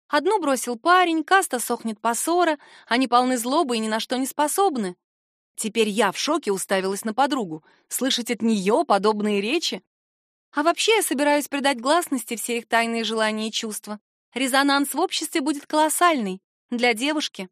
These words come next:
это позор», продолжила подруга. Я лихорадочно соображала, чтобы такое ещё сказать, но не потребовалось.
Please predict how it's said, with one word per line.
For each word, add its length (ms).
это 240
позор», 500
продолжила 580
подруга. 520
Я 200
лихорадочно 600
соображала, 760
чтобы 360
такое 340
ещё 300
сказать, 580
но 180
не 120
потребовалось. 840